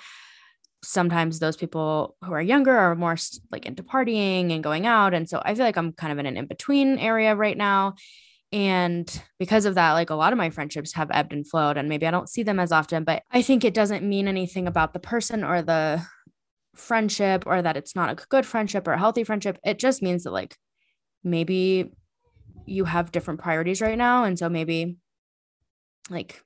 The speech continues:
you don't see each other as much, or you don't do the same things together as you used to do, or whatever that means. I just, I think that one in specific doesn't mean, like, "Oh, this is,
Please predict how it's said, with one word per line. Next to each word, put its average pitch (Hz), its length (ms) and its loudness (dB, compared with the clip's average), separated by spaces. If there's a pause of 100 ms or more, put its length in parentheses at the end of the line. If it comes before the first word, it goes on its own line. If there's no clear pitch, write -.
(100)
you 165 100 -6
don't 160 160 -6
see 285 100 -2
each 277 100 0
other 180 180 4
as 165 180 -2
much, - 280 -4
or 107 60 -4
you 180 120 0
don't 196 260 0
do 214 120 -2
the 247 120 2
same 202 240 -2
things 185 240 -2
together 160 340 2
as 160 160 -2
you 165 80 -4
used 165 220 -2
to 170 40 -8
do, 147 280 -2
or 139 200 0 (1000)
whatever 240 400 6
that 139 220 6
means. 175 400 0
I 220 100 0
just, 202 260 -6 (640)
I 202 120 -2
think 196 220 -4
that 185 160 4
one 185 120 0
in 170 140 -2
specific 160 460 -6
doesn't 160 360 -4
mean, 151 240 -4
like, - 440 -10 (280)
"Oh, 165 80 0
this - 200 -8
is, 165 380 -8